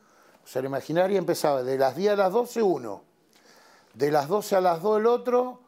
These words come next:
de las dos a las cuatro otro y de las cuatro a las seis el otro. Eh, el de las dos a las cuatro, ese no la quería hacer nadie,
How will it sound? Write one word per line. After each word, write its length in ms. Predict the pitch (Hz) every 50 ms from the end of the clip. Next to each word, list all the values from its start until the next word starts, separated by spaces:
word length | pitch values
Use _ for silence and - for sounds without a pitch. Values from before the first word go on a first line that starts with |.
| _ _ _ _ _ _ _ -
de 220 | 117 123 151 160
las 180 | 156 160 156 151
dos 160 | 180 196 208
a 40 | 208
las 160 | 202 180 -
cuatro 440 | - - 214 214 214 214 202 214 226
otro 340 | 233 233 - 254 247 240 233
y 60 | 202
de 100 | 180 170
las 140 | 165 147 -
cuatro 320 | - 185 190 175 185 185
a 40 | 190
las 160 | 190 185 170
seis 300 | - - 214 220 233 226
el 80 | 202 170
otro. 380 | 151 135 95 104 98 87 - _ _ _ _ _ _ _ _ _ _ _ _ _ _ _ _ _ -
Eh, 360 | - 104 104 92 95 92 87 - - - - _ _ _ _ _ _ _ _ _ _ _ _ -
el 180 | 135 123 120
de 140 | 117 127 127
las 200 | 120 120 113 117
dos 140 | 135 175 180
a 60 | 175
las 120 | 165 135 -
cuatro, 600 | - 156 170 185 180 202 190 160 135 107 92 - _ - _ _ _ _ _ - _ _ _ _ _ _ _ _ _ _ _
ese 320 | - 139 143 - - 156 139
no 120 | 143 147
la 120 | 139 131
quería 240 | 110 123 127 127 131
hacer 340 | 110 - - 147 147 131 123
nadie, 600 | 120 107 117 143 160 151 127 104 87 78 - -